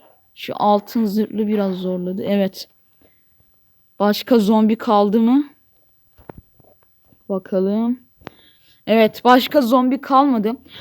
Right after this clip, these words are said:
Arkadaşlar savaşı demir golemler kazandı ama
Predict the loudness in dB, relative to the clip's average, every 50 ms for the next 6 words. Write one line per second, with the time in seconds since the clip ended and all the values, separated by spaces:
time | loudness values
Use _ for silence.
0 | -8 0 6 6 8 8 8 6 6 6 6 4 4 0 0 0 0 0 2 4
1 | 4 4 2 0 -2 -2 0 0 0 0 0 -2 2 2 2 4 4 4 2 2
2 | 2 0 0 0 -2 0 2 2 2 2 2 2 0 0 0 0 -2 -4